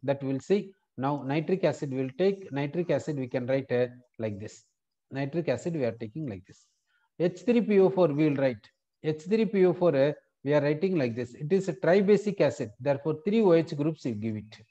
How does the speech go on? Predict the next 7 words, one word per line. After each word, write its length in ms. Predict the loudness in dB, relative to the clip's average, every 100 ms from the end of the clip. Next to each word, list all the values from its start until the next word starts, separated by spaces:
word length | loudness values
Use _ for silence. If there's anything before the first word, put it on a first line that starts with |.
| _ _ _ _ _ _ _ -8
Okay, 340 | 2 2 0 -12
so 460 | -2 2 2 2 -8 2
here 160 | 2
nitrogen 520 | 4 2 2 0 2
is 140 | 0 -2
plus 300 | -2 -2 0
five, 260 | 2 2